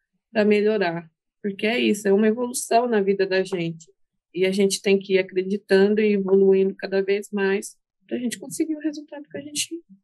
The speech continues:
quer. Não só na, no relacionamento, mas na vida profissional, em outras áreas. Então, mulheres, vem pra cá, vem pra cá que vocês vão se dar bem.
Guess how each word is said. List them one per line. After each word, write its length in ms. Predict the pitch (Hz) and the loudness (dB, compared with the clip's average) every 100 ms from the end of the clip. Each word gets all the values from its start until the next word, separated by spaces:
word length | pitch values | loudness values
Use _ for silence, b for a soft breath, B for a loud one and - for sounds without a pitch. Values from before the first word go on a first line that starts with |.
| _ | _
quer. 320 | - 190 180 - _ _ - | 0 0 0 -6 _ _ 2
Não 200 | 240 349 | 4 4
só 320 | - 311 233 | 4 4 6
na, 280 | 226 202 196 | 6 6 6
no 220 | 190 190 | 4 4
relacionamento, 880 | 202 196 196 196 202 190 185 170 170 | 6 4 4 4 4 4 4 0 0
mas 180 | 190 196 | 2 2
na 60 | 202 | 2
vida 200 | 208 196 | 0 -2
profissional, 1120 | 208 202 - 214 214 196 202 220 214 208 202 - _ _ _ _ | -4 -10 -4 2 4 4 2 2 2 0 -2 -10 _ _ _ _
em 140 | 185 196 | 0 0
outras 340 | 196 214 214 | 0 -4 -2
áreas. 600 | 196 185 170 170 165 - _ _ _ _ - | 0 0 -2 -4 -8 -12 _ _ _ _ -8
Então, 320 | 175 208 247 | -2 0 2
mulheres, 580 | 226 165 160 170 170 - _ _ _ _ | 4 4 4 0 -4 -12 _ _ _ _
vem 360 | 160 180 202 226 | -4 2 2 0
pra 200 | 277 285 | -6 -6
cá, 340 | - 185 170 185 | -4 -2 -2 0
vem 220 | 180 202 | 2 2
pra 200 | 196 196 | 0 -2
cá 120 | 208 | -4
que 60 | - | -4
vocês 180 | 226 226 | -4 -2
vão 140 | 226 | -2
se 140 | 196 | -2
dar 140 | 196 247 | -2 -2
bem. 340 | 247 214 165 | -2 -2 -4